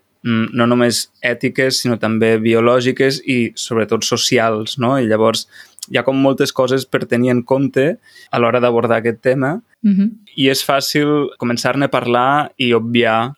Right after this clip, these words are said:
Speaker 1: moltes de les consideracions que són molt importants, no? O sigui, és,
Speaker 2: Mm.
Speaker 1: és, realment és un tema molt ampli i potser, doncs, això. Sí, estic d'acord amb tu, que cal parlar-ne per ser més conscients de tot el que implica, no?
Speaker 2: Mm. També val a dir que totes les persones que vam entrevistar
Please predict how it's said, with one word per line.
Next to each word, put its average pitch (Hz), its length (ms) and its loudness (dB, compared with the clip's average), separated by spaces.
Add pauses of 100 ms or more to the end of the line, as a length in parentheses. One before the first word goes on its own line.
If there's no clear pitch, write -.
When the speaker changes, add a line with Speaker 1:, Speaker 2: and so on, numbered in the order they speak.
(180)
Speaker 1:
moltes 117 480 0
de 120 80 0
les 120 140 0
consideracions 117 640 0
que 120 100 -2
són 113 220 -2
molt 113 140 2
importants, 104 560 -4
no? 107 240 -4
O 107 60 -6
sigui, 107 320 -2
és, 107 140 -2
Speaker 2:
Mm. 101 60 -2 (380)
Speaker 1:
és, 110 300 -2
realment 117 280 0
és 123 60 0
un 123 100 0
tema 120 160 2
molt 120 180 2
ampli 120 460 -2 (180)
i 117 60 -6
potser, 117 420 0 (160)
doncs, 113 220 0
això. 104 340 -2 (340)
Sí, 117 320 0
estic 120 220 -6
d'acord 135 260 0
amb 117 120 0
tu, 107 120 0
que 104 120 -6
cal 117 180 -2
parlar-ne 120 500 0
per 127 180 -4
ser 123 120 -2
més 120 140 0
conscients 113 500 -2
de 110 120 2
tot 120 340 0
el 113 100 2
que 110 80 -4
implica, 104 500 -6
no? 127 260 -4 (180)
Speaker 2:
Mm. 202 420 -2
També 226 240 0
val 240 180 0
a 254 100 2
dir 254 280 2
que 233 340 0
totes 226 240 0
les 233 140 2
persones 226 420 -2
que 214 80 -2
vam 214 200 2
entrevistar 208 920 0